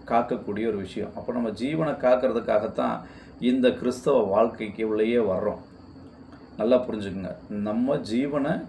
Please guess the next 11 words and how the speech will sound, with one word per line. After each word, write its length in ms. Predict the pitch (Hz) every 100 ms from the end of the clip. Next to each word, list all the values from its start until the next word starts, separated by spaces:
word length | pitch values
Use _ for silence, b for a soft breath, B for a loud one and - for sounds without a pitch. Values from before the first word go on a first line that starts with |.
| -
காத்துக்கொள்ள 640 | 101 135 160 - - 131 123
வேண்டி 240 | 117 107
தான் 320 | 104 156 - -
இந்த 140 | 107
கிறிஸ்தவ 640 | 104 120 117 147 131 104 113
வாழ்க்கைக்குள்ளேயே 600 | 123 120 104 110 117 165
நம்ம 300 | 120 98 101
வர்றோம். 220 | 113 113 B B B
சும்மா 360 | - 139 180 170
ஒண்ணும் 240 | 131 135
கிடையாது. 440 | 123 110 117 110